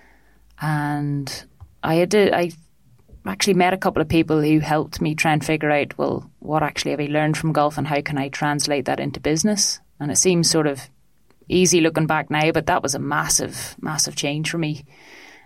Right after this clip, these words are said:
Um, I thought, "Do you know, I'm gonna have to start again here. I don't know anything." Um, so it's really, yeah, it was really, really scary.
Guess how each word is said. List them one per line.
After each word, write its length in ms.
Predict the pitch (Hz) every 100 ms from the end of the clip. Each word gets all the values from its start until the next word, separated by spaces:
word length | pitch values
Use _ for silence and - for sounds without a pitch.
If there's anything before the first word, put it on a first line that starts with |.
| -
Um, 480 | 147 143 139 139 -
I 60 | 135
thought, 500 | 160 147 139 - -
"Do 100 | -
you 20 |
know, 60 | 143
I'm 80 | 139
gonna 140 | 139
have 100 | 135
to 80 | -
start 300 | - 143 143
again 320 | 139 143 147
here. 340 | 151 147 147 143 -
I 60 | 143
don't 440 | 139 135 - - -
know 640 | 151 147 151 170 180 170 - _ _ _
anything." 600 | 202 202 208 202 202 202 - -
Um, 300 | 143 143 143
so 100 | -
it's 140 | 202
really, 240 | 147 285 139
yeah, 100 | 233
it 40 |
was 120 | 220
really, 180 | 294 233
really 180 | 147 131
scary. 420 | - 156 190 156